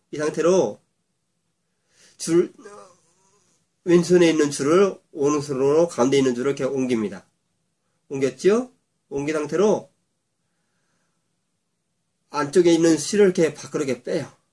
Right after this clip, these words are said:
빼고 아까 옮긴 손가락에 손을 다시 이렇게 끼면은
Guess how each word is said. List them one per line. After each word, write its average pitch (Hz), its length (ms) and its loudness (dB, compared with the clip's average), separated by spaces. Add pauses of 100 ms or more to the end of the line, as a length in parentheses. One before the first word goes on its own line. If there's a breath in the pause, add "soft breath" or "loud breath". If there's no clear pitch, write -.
(640)
빼고 202 520 -2 (1040)
아까 160 260 -4
옮긴 151 320 2
손가락에 175 340 0
손을 190 600 0
다시 - 280 -18
이렇게 143 140 -10
끼면은 196 480 0